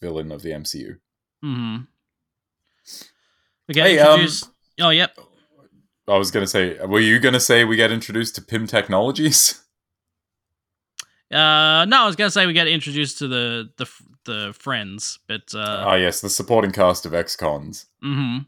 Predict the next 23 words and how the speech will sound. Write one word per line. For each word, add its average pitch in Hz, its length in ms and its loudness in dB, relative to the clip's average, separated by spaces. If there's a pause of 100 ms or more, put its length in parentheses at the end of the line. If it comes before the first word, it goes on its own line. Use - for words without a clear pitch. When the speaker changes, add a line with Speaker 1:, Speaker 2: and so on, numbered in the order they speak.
(680)
Speaker 1:
Those 160 180 2
guys 143 220 6
are 98 60 -4
great. 90 320 0 (200)
They're 104 580 4 (120)
Speaker 2:
Yeah, 208 140 4
they 196 100 6
are. 202 40 4
Speaker 1:
fantastic 92 500 2
comedic 90 380 -4
Speaker 2:
Mm-hmm. 131 200 -8
Speaker 1:
support. 82 420 -6 (440)
Speaker 2:
Yeah. 113 220 -6 (1040)
Uh, 120 220 -4
the 113 80 -10
fact 131 220 -4
that 135 160 -8 (160)
T 147 240 -2
I's 127 300 -2
name 123 220 -6
is 117 140 -8
just 107 320 -12
Dave. 123 500 -8